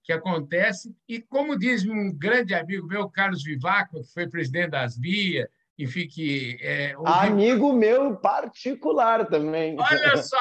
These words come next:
Speaker 1: que maravilha, gente. Então, é, aqui a gente vive mandando abraço. Então, mandar um abraço pro Carlos Vivaco também.
Speaker 2: É.
Speaker 1: E,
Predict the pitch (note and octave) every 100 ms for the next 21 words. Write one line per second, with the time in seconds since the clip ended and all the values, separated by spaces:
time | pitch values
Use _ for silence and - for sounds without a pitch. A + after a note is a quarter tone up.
0 | B3 - A#3 A3+ G#3+ F#3 F3 G3 F#3 F3
1 | F#3+ B3+ C#4 B3 A#3 B3+ A#3 G3+ G3 -
2 | D4+ B3+ B3 B3 C4 D#4 D4+ C#4 B3 B3+
3 | A3 D#3+ G3 F#3+ F#3 A3+ A3 C4 B3+ A#3+
4 | A3 G3 G3 F#3+ - - F3+ D#3+ D#3 C#3
5 | D#3 D3 C#3+ C#3 C#3 G#3+ G3 _ _ _
6 | _ _ G#3 G#3+ G#3